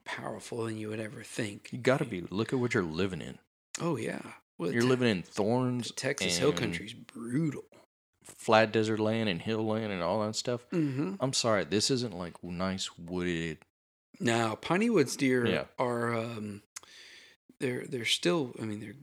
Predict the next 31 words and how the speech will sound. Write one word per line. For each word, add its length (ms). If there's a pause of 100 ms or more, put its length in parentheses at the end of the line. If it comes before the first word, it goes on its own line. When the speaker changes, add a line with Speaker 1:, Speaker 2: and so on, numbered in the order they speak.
(140)
Speaker 1:
they're 100
good 220
deer 180
Speaker 2:
They're 100
Speaker 1:
and 100
Speaker 2:
good 160
Speaker 1:
they're, 20
Speaker 2:
sized 320
deer, 120
Speaker 1:
they're 100
Speaker 2:
but 60
they 80
don't 260
have 140
the 80
horns. 400
Speaker 1:
No, 240 (460)
no, 120 (600)
no. 60 (440)
Speaker 2:
'Cause 140
more 180
than 140
likely, 300
if 60
you 60
see 160
a 40
Texas 440
whitetail 360
out 160
here, 200